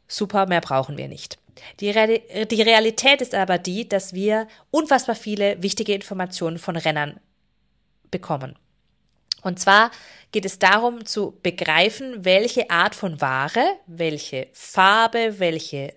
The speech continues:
Schnitte, welche Materialien oder welche Marke gerade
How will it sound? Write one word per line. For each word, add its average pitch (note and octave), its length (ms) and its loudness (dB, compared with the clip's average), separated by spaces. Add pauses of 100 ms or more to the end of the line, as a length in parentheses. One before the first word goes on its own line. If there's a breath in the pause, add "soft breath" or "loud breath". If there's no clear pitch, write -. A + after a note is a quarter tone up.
Schnitte, A3 720 -4
welche D#3 380 -6
Materialien A3 1120 -6 (320 loud breath)
oder C#4 400 4 (180)
welche A3 360 0
Marke B3 720 0 (480 loud breath)
gerade E3+ 600 2